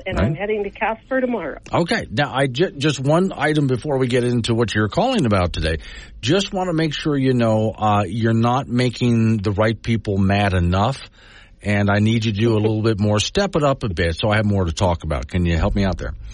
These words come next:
Speaker 1: <laughs> What'd I do?
Speaker 2: I just, it's, it's, I mean, just, I'm sure if you got out there and just made a little bit more noise on things like what we're gonna talk about. Apparently there's some good news on the border.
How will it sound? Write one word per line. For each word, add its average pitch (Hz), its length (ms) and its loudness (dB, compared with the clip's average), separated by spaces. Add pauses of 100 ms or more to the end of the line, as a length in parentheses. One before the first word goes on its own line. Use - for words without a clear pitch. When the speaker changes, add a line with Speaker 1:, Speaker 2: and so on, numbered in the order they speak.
(340)
Speaker 1:
<laughs> - 840 -14
What'd 226 240 0
I 214 120 0
do? 185 240 0 (320)
Speaker 2:
I 117 180 0
just, 123 360 -2
it's, 117 220 -4
it's, 120 240 -2
I 117 140 2
mean, 113 220 0
just, 123 260 -2
I'm 123 200 2
sure 196 300 0
if 160 140 -4
you 151 100 -2
got 151 240 0
out 139 240 -2
there 123 280 2
and 110 400 -2
just 117 280 -2
made 113 200 2
a 110 60 0
little 127 280 0
bit 151 200 0
more 131 240 2
noise 120 360 2
on 117 100 0
things 151 200 0
like 131 140 2
what 143 120 0
we're 131 120 0
gonna 117 160 2
talk 123 300 0
about. 76 300 -2 (400)
Apparently 240 420 0
there's 180 220 0
some 160 140 2
good 160 240 2
news 180 220 0
on 156 120 0
the 135 80 -2
border. 156 320 -2